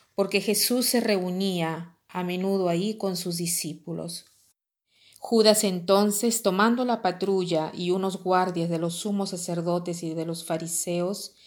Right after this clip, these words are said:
entró allá con faroles, antorchas y armas.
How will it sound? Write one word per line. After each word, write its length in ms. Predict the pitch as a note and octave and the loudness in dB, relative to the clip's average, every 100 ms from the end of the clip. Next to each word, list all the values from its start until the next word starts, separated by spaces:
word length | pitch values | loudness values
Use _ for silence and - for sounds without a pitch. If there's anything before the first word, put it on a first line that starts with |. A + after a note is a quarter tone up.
| - - - - - | -20 -20 -20 -20 -2
entró 580 | G#3 G3+ G3+ G3+ A3+ A3+ | 2 2 2 2 4 6
allá 500 | G3+ F3 F#3 G3 G3+ | 6 4 2 0 -2
con 200 | G3 F3+ | -4 -6
faroles, 720 | F3 E3 F3 F3 D#3 D3+ - - | -4 -2 2 2 0 -4 -10 -8
antorchas 960 | F3+ F3 F3 G#3 A3 G#3+ - G3+ - | -6 -6 0 2 2 -2 -4 -4 -4
y 100 | F3 | -2
armas. 680 | F3 F3 E3 D3 C#3+ E3+ - | 0 0 0 -4 -10 -12 -16